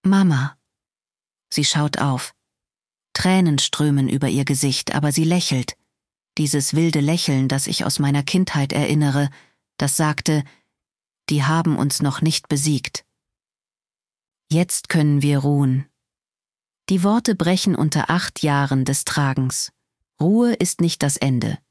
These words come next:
Da ist Besitz, auf den ich in Auburn hinarbeite.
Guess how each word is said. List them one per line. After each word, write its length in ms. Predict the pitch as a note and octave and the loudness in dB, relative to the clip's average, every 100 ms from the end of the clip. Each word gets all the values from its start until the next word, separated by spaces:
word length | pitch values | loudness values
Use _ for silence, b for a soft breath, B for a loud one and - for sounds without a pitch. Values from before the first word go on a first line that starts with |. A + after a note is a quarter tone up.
| _ - | _ -6
Da 120 | D#3+ | -2
ist 240 | C#3+ E3+ - | 0 -2 -2
Besitz, 440 | D3+ D#3+ F#3 - | 0 2 0 -2
auf 200 | - C#3+ | -2 -2
den 200 | D3+ D3+ | 0 0
ich 140 | D3 | 0
in 140 | - D3 | 0 -2
Auburn 480 | C#3+ E3 E3 C3+ C3 | 0 0 0 0 2
hinarbeite. 720 | C3+ A#2+ D2 - C#3 - - | 0 0 -2 -2 -2 -4 -6